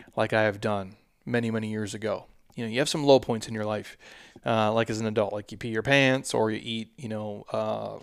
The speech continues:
cookies out of a trash can. These are things I've done. So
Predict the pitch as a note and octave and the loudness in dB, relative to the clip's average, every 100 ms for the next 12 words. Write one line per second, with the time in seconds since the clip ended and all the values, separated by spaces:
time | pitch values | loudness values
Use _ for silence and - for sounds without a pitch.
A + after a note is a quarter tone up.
0 | - B2+ A#2+ A2+ G#2+ G#2 - - - D3+ | -10 -8 -6 -2 0 0 2 2 2 -2
1 | D3 D3+ - - - A#3+ G3+ D#3+ D3+ B2+ | -2 -4 -18 -14 -2 4 6 6 4 4
2 | A2 G#2 G2+ - _ - - - - - | 2 0 -6 -6 _ -20 -20 -20 -14 -4
3 | - C#3+ B2+ B2 A#2+ A2+ | 6 12 12 12 8 2